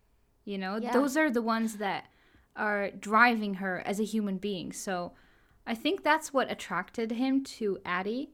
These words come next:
Speaker 1: and that's why her deal is special other th-, from the rest of them.
Speaker 2: Than, uh, the others,
Speaker 1: Yeah.
Speaker 2: yes. And I don't think Addie imagined the world or the life she would have,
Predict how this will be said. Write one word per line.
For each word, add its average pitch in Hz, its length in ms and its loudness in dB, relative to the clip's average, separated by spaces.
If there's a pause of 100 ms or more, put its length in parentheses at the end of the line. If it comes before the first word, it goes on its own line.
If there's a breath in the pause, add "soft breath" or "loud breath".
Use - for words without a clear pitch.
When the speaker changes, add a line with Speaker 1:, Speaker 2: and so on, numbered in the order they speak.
(100)
Speaker 1:
and 226 200 2
that's 247 300 2
why 233 380 6
her 233 260 2
deal 220 440 4
is 202 140 -4
special 202 800 -2
other 208 400 0
th-, 147 320 -6
from 214 220 -2
the 180 80 -2
rest 196 280 -2
of 180 120 -14
them. - 160 -10 (120)
Speaker 2:
Than, 214 200 6
uh, 196 100 8
the 196 180 6
others, 185 380 4
Speaker 1:
Yeah. 190 140 -2
Speaker 2:
yes. 190 300 0 (840 soft breath)
And 247 180 6
I 285 100 8
don't 285 680 6
think 247 560 4 (160)
Addie 226 500 8
imagined 202 960 4 (1400)
the 220 200 2
world 233 720 6 (120)
or 220 140 2
the 202 160 -2
life 240 360 6
she - 220 -2
would 214 180 2
have, 196 140 -4